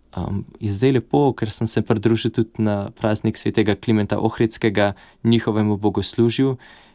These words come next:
in videl pravzaprav, kako živo občestvo, uh, je, uh, zdaj zbrano v cerkvi in, in kako pravzaprav se res čuti, da, da gre za eno tako družinsko atmosfero.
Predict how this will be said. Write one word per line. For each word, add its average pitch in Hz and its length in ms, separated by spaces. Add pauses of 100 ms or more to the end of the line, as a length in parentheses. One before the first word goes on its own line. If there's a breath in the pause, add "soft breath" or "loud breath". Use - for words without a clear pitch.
in 101 260
videl 147 200
pravzaprav, 127 600
kako 113 300
živo 123 360
občestvo, 110 640 (340 soft breath)
uh, - 220
je, 113 420 (300)
uh, 110 60 (300)
zdaj 110 280
zbrano 104 600 (180)
v 110 40
cerkvi 107 540
in, 101 340
in 104 160
kako 104 320
pravzaprav 104 640 (1080 loud breath)
se - 260
res 113 340
čuti, 110 460
da, 90 520 (380)
da - 120
gre 113 240
za 110 120
eno 101 160
tako 101 240
družinsko 98 560
atmosfero. 104 580